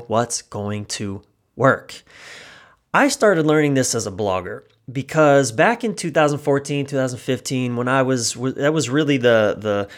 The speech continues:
I'd been writing since two thousand and nine, but two thousand fourteen and fifteen were kind of a golden age for, for me really coming into my own as a writer. And I remember there were blogs that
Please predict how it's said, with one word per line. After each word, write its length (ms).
I'd 140
been 140
writing 280
since 220
two 140
thousand 340
and 100
nine, 360
but 120
two 120
thousand 260
fourteen 400
and 120
fifteen 440
were 100
kind 180
of 60
a 60
golden 480
age 420
for, 400
for 180
me 180
really 260
coming 320
into 540
my 200
own 380
as 180
a 80
writer. 460
And 120
I 60
remember 520
there 360
were 180
blogs 840
that 680